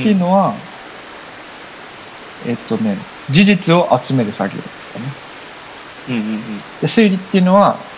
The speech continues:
Speaker 1: 事実と事実の間から因果関係を見つける作業ですね。
Speaker 2: なるほど。
Speaker 1: で、探偵っていうのは、その、事実を集める作業でおしまいなんだ。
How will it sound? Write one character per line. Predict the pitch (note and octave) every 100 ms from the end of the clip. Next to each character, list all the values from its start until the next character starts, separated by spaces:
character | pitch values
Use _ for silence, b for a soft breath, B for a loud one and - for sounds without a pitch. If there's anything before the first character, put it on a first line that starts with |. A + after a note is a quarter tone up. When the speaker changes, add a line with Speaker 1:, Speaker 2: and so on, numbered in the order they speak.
| D3+ C#3+
Speaker 1:
事 | F3
実 | F3 E3 -
と |
事 | B2 C3+
実 | C3+ C3 B2+
の | A#2+
間 | C3 B2 B2
か | -
ら | C3 C#3
因 | C3+ C#3
果 | C#3
関 | C3 C3 B2+
係 | C3
を |
見 | G#2+
つ | G2+
け | -
る | G2+
作 | - G2+
業 | -
で | - -
す | -
ね。 | - - - - - - - - - - - - - - -
Speaker 2:
な | A#2
る |
ほ | A2
ど。 | G2+ - -
Speaker 1:
で、 | D#3
探 | C#3+ A#3 A3
偵 | A3+
っ | A3+
て | A#3
い |
う | G#3+
の | G3
は、 | G#3 D3+ - - - - -
そ | C3+
の、 | A#2+ A#2+ A#2 A#2 -
事 | D3+
実 | G#3+ G#3 -
を | -
集 | -
め | F3+ F#3+
る |
作 | E3 D#3+ D3+
業 | C3 A#2+ A#2+ - - - F3+
で |
お | D#3 A#2+
し | -
ま | F#2+
い |
な |
ん |
だ。 | G2